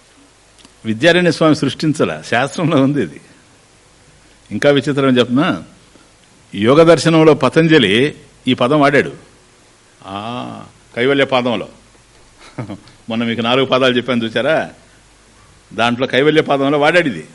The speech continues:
ధర్మమేఘ సమాధి అని. కాకపోతే ఆయన చెప్పే అనుభూతి వేరే. అంటే, ప్రసంఖ్యాకేపి,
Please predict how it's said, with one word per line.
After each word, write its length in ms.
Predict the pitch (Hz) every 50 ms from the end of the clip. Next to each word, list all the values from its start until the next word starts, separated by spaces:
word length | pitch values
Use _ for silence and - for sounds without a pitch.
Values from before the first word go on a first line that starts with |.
| _ -
ధర్మమేఘ 400 | - 120 135 151 160 156 151 147
సమాధి 500 | 143 - 143 135 139 139 131 131 113 127
అని. 200 | 127 117 92 85 - - - _ _ _
కాకపోతే 380 | - 123 123 127 135 127 151 139
ఆయన 260 | 123 127 127 120 127
చెప్పే 180 | 127 - 139
అనుభూతి 440 | 127 131 143 147 143 185 190 185 180
వేరే. 300 | 147 143 139 131 107 95 - - - _ _ _ _ - _ -
అంటే, 340 | 110 107 156 165 202 233 247 - - - - - - - - _ _ _ _ _ _ _ _ _ _ _ _ _ _ _ _ - - - - - _ _ _ _ - - - - _ _ _ _ _ _ _ _ _ _ _ _ _ -
ప్రసంఖ్యాకేపి, 1300 | 123 131 123 - - 160 160 170 170 160 - - 165 170 165 170 170 - 151 139 147 151 - 151 113 76